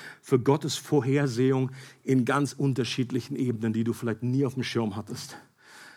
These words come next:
Weißt du, als ich damals zum Glauben gekommen bin, in so einer kleinen, popligen Pfingstgemeinde in Australien, die war irgendwo im Busch. Ich weiß noch nicht mal genau, wie die heißt.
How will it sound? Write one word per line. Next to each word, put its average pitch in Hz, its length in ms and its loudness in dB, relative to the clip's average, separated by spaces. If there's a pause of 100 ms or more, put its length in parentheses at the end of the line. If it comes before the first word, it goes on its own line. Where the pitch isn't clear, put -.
Weißt 127 180 0
du, 139 80 4
als 131 140 0
ich - 140 -2
damals 147 300 4
zum 131 120 0
Glauben 135 280 4
gekommen 143 360 2
bin, 147 160 0
in 131 160 0
so 120 80 -2
einer 123 140 0
kleinen, 160 500 0
popligen 151 680 2
Pfingstgemeinde 123 760 -2
in 131 100 -2
Australien, 120 680 -4 (1400)
die 131 200 2
war 139 160 2
irgendwo 165 420 4
im 160 220 2
Busch. 180 340 2 (760)
Ich - 40 -18
weiß 147 200 2
noch 143 100 4
nicht 147 100 4
mal 147 140 4
genau, 143 300 4
wie 139 80 2
die 147 120 2
heißt. 165 520 -2